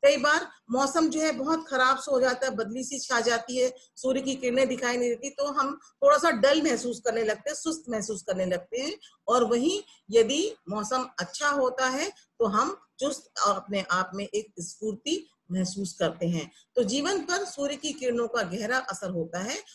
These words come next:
उसी प्रकार रंगों का असर भी मानव के मन में और उसकी भावनाओं पर देखा जाता है। रंग जो है हर पल हमारे आसपास मौजूद होते हैं और हम सभी का कोई ना कोई पसंदीदा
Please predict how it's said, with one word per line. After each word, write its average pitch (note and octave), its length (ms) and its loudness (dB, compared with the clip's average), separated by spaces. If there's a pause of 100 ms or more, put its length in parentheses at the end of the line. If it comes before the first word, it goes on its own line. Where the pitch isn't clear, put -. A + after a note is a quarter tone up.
(280)
उसी C#4 240 4
प्रकार A3 580 0 (200)
रंगों C#4 340 2
का C#4+ 120 2
असर G#3 380 0
भी C4 320 -6 (260)
मानव F#3+ 300 0
के F#3 180 -6
मन E3+ 240 -2
में G3+ 260 -2
और E3+ 200 0
उसकी E3+ 240 -6
भावनाओं D#3+ 500 -6
पर E3+ 200 -4
देखा - 340 -4 (340)
जाता F3+ 300 -2
है। F3 220 -4 (680)
रंग E4+ 260 4
जो G4 180 2
है G4 120 2 (160)
हर E4 120 4
पल G4 220 0
हमारे C4+ 360 2 (120)
आसपास A#3 500 -2
मौजूद G3 360 -4
होते G3+ 240 -2
हैं A#3+ 220 -2 (340)
और C#4 140 4
हम F#4 320 4
सभी D4 280 4
का D#4 200 0
कोई B3+ 320 -2
ना A#3+ 140 0
कोई A#3 320 -4 (160)
पसंदीदा F#3 640 -4